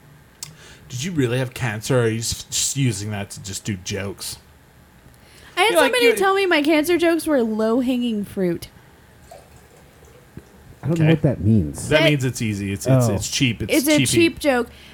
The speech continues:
Speaker 2: because people, like, all, I have to kinda set it up like I survived cancer and then tell the joke because otherwise it just seems kind of out of the blue and weird.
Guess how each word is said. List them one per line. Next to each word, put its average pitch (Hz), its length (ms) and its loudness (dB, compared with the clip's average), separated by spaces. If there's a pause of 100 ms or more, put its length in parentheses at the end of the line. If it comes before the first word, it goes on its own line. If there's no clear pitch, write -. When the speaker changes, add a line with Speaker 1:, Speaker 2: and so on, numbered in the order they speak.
(140)
Speaker 2:
because 381 500 2
people, 370 440 0
like, 370 200 0
all, 330 340 0
I 311 160 2
have 349 400 0
to 349 100 -6
kinda 330 380 -2
set 302 280 -4
it 262 120 0
up 277 220 2
like 220 240 -4
I 247 220 -2
survived 226 560 -4
cancer 254 800 -4 (360)
and 240 260 4
then 269 240 4
tell 285 220 0
the 214 140 -2
joke 254 380 0
because 233 500 -4
otherwise 247 480 0
it 233 120 -6
just 254 220 -4
seems 330 380 -4
kind 214 260 -4
of 208 180 -4
out 220 220 0
of 214 100 -2
the 180 80 0
blue 226 300 -2
and 185 180 -2
weird. 208 540 -2